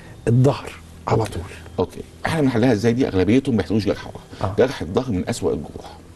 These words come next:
Speaker 1: مم.
Speaker 2: فعشان كده الفيزر بيجيب فيهم نتيجه سبعين تمانين في المية.
Speaker 1: مم.
Speaker 2: وعشرين في المية تمارين معينه بنكتبها عشان تشيل هذا الترهل مية في المية.
Speaker 1: مم.
Speaker 2: ودول مهمين جدًا عشان اعرف ارسم الويست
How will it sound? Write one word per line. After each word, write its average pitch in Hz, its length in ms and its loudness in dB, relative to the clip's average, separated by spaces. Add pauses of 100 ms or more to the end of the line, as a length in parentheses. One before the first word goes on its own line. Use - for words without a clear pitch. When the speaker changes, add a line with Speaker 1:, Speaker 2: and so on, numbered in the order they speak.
Speaker 1:
مم. 113 80 2
Speaker 2:
فعشان 95 280 2
كده 139 220 4 (340)
الفيزر 98 440 4
بيجيب 101 260 0
فيهم 101 160 2
نتيجه 104 180 2
سبعين 98 320 2
تمانين 85 260 0
في - 80 -6
المية. 69 160 -4 (260)
Speaker 1:
مم. 110 220 2
Speaker 2:
وعشرين 87 340 2
في - 80 -4
المية 110 320 2 (100)
تمارين 101 480 4
معينه 80 360 0
بنكتبها 80 500 0 (460)
عشان 131 640 0 (960)
تشيل 127 400 4
هذا 107 400 2 (200)
الترهل 82 340 -4
مية 76 140 0
في - 120 -8
المية. - 420 -6
Speaker 1:
مم. - 20 -2 (260)
Speaker 2:
ودول 98 280 6
مهمين 139 320 6
جدًا 139 300 2
عشان 98 280 -2 (140)
اعرف 131 280 2
ارسم 120 360 0 (260)
الويست 92 600 2